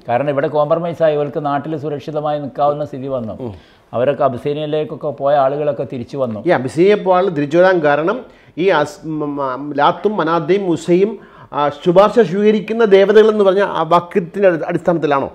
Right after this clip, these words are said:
Speaker 1: അതെ, അതെ.
Speaker 2: ഉം. ഉം.
Speaker 1: ഈ പിശാചിൻ്റെ വചനങ്ങളുടെ അടിസ്ഥാനത്തിലാണ്.
Speaker 2: അതെ, അതെ.
Speaker 1: തിൽക്കൽ ഖറാനിയെ കൊല്ലുല ഫൈന ഷഫായത്തഹുന്ന ലതുർജ എന്ന് പറഞ്ഞ ആ വാക്കിൻ്റെ അടിസ്ഥാനത്തിലാണ്
Speaker 2: ഉം.
Speaker 1: ഇവനെ, ഈ മ-, ഇവരുമായിട്ട് പ്രശ്നം തീർന്ന്
Speaker 2: ഉം.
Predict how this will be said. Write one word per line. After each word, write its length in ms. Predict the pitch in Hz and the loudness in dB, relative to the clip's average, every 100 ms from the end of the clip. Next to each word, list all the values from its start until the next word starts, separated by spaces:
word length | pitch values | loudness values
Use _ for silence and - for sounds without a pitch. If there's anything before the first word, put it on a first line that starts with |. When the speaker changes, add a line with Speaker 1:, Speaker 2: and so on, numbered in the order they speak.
| - | -4
Speaker 1:
അതെ, 220 | 131 143 | 2 6
അതെ. 320 | 151 156 156 151 127 | 6 6 2 -6 -14
Speaker 2:
ഉം. 120 | 101 _ _ _ _ _ _ _ _ - | -14 _ _ _ _ _ _ _ _ -12
ഉം. 140 | 127 - - | -12 -12 -8
Speaker 1:
ഈ 120 | 139 | -6
പിശാചിൻ്റെ 500 | 151 127 151 160 165 | -6 0 0 2 -2
വചനങ്ങളുടെ 380 | 160 156 160 156 | -2 0 0 0
അടിസ്ഥാനത്തിലാണ്. 640 | 151 143 156 151 151 139 127 113 | -2 -2 -2 -2 -4 -4 -8 -10
Speaker 2:
അതെ, 140 | 98 | -8
അതെ. 120 | 80 - - | -8 -8 -6
Speaker 1:
തിൽക്കൽ 340 | 135 127 185 | -4 0 2
ഖറാനിയെ 380 | 165 165 170 170 | 4 4 4 4
കൊല്ലുല 420 | 170 165 160 165 | 2 2 4 4
ഫൈന 280 | 147 156 160 | 4 2 0
ഷഫായത്തഹുന്ന 680 | 165 147 147 156 151 147 156 | -2 0 2 2 2 -2 0
ലതുർജ 420 | 151 147 151 139 | 0 0 -2 2
എന്ന് 200 | 151 151 | 4 4
പറഞ്ഞ 200 | 147 151 165 | 0 -2 -4
ആ 200 | 131 143 | -4 -2
വാക്കിൻ്റെ 400 | 170 160 160 160 | 0 0 -2 -4
അടിസ്ഥാനത്തിലാണ് 760 | 156 - 151 147 165 151 165 208 - | -4 -2 -4 -2 4 4 4 -2 -6
Speaker 2:
ഉം. 140 | 123 107 _ - | -8 -8 _ -10
Speaker 1:
ഇവനെ, 460 | 147 151 160 160 | -2 0 0 0
ഈ 140 | 156 160 | 0 -2
മ-, 440 | 151 151 147 151 | -4 -6 -6 -8
ഇവരുമായിട്ട് 360 | 147 170 170 170 | 0 4 4 2
പ്രശ്നം 380 | - - 190 | 2 2 0
തീർന്ന് 460 | 170 175 185 185 117 - | 0 2 2 2 -2 -4
Speaker 2:
ഉം. 100 | 135 | -6